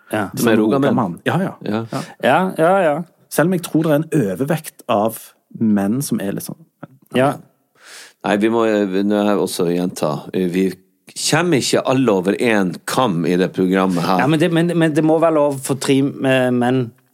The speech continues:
Speaker 1: eh, å sitte og snakke om hva en mann er. Det, det, det må
Speaker 2: Mm.
Speaker 1: jo være innenfor.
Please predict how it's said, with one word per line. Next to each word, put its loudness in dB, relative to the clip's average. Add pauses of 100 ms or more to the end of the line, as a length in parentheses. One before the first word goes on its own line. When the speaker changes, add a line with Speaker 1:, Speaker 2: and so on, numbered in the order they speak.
(120)
Speaker 1:
eh, 0
å -2
sitte -4
og 0
snakke -4
om 0
hva -2
en 2
mann 0
er. -2
Det, 0
det, 2 (240)
det 2
må 2
Speaker 2:
Mm. 2
Speaker 1:
jo 2
være 2
innenfor. -2